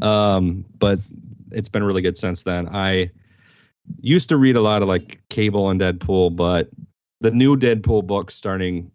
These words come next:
you know, from, for the last decade have all been super fun and,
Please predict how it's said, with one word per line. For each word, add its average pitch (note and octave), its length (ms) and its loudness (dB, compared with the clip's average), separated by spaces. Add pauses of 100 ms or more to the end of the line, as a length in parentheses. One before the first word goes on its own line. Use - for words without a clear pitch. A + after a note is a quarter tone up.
you F#2+ 120 -8
know, E2+ 160 -4
from, D#2+ 460 -6 (220)
for A2 100 0
the F#2+ 100 0
last F2 300 0
decade F2+ 540 0 (200)
have F2 240 -6
all E2+ 220 -4
been E2+ 160 -4
super F2 480 -8
fun - 360 -10
and, - 160 -12